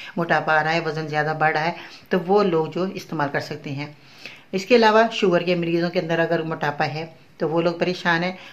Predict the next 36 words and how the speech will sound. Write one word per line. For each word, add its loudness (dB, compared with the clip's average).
तो 4
वो 2
लोग 2
भी -2
ये 4
मेरा 2
नुस्खा -2
बेफिक्र -2
होकर -2
इस्तेमाल -6
करेंगे। -4
इसका -6
कोई -2
नुकसान -2
नहीं, -4
कोई -2
साइड -4
इफेक्ट -10
नहीं -4
है। -8
और 6
हाई 2
और -4
लो 0
ब्लड 0
प्रेशर -6
वाले -2
मरीज़ -8
भी -2
इस -8
नुस्खे -6
को -4
इस्तेमाल -4
कर -2
सकते -8
हैं -4